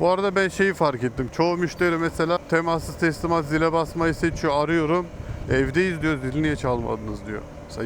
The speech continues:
yanlışlıkla seçmiş oluyor. Biz bu zaman kaybediyoruz. Sürekli telefonla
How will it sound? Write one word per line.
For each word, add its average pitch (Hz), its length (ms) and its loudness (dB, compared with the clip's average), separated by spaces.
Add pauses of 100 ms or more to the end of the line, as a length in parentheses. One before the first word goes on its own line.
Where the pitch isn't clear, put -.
yanlışlıkla 139 480 0
seçmiş - 420 -6
oluyor. 107 340 -6 (220)
Biz 143 80 -6
bu 139 40 -4
zaman 151 360 2
kaybediyoruz. 120 560 -2 (100)
Sürekli 127 400 -2
telefonla 123 640 -2